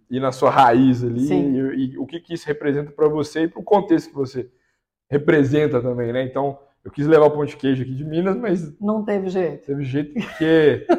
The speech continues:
Speaker 1: <laughs> sair com o pão de queijo daqui de Minas pro Texas já chegou lá perdido, né?
Speaker 2: Já era.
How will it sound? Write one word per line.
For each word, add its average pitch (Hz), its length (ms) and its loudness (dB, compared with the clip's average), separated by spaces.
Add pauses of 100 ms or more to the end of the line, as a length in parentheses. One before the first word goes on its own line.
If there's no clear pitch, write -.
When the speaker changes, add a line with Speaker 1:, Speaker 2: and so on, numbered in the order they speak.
(260)
Speaker 1:
<laughs> - 400 -2
sair 165 400 8
com 339 80 2
o 214 40 2
pão 220 100 10
de 196 80 2
queijo 185 180 4
daqui 185 260 2
de 254 120 6
Minas 220 240 0
pro 185 120 -6
Texas 196 520 4
já 220 140 10
chegou 208 340 6
lá 196 260 10
perdido, 156 680 0
né? 139 100 -4
Speaker 2:
Já 226 160 4
era. 202 360 0